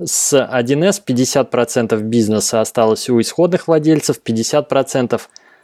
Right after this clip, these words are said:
отошло к компании один эс, и это совместное предприятие теперь называется один эс Bittrex. То есть один эс Bittrex — это не какое-то подразделение внутри один эс,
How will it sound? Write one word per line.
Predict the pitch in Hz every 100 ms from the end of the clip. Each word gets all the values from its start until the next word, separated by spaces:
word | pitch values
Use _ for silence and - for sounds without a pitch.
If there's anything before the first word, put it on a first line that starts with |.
| _
отошло | - 120 127 - 123
к | -
компании | 123 113 127 117 110
один | 107 120 151
эс, | 208 - - _
и | 170 135 135
это | 131 120
совместное | - 123 113 139 143 - 123
предприятие | 107 110 135 170 202 185
теперь | 156 - 143
называется | 143 113 127 135 - 127
один | 120 107 123 143
эс | 131 123
Bittrex. | 113 123 123 98 - - - - - - _
То | 110
есть | 101 -
один | 113 156
эс | 127
Bittrex — | 120 156 127 107
это | 110 104
не | 104
какое-то | 101 - 202 180 101 98 _
подразделение | - 113 120 104 131 139 117 101
внутри | 98 104 107 104 92 - _
один | - 98 101 98
эс, | 90